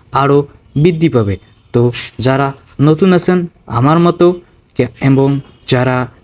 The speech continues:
Facebook-এ কাজ শুরু করতে চাচ্ছেন, তারা এই সব লোকেশন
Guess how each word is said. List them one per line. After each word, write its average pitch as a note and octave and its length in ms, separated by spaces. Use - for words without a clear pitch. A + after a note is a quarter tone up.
Facebook-এ E3 480
কাজ F3 120
শুরু C#3 160
করতে A#2 300
চাচ্ছেন, B2+ 300
তারা C#3+ 240
এই F3+ 100
সব F3 160
লোকেশন D#3 420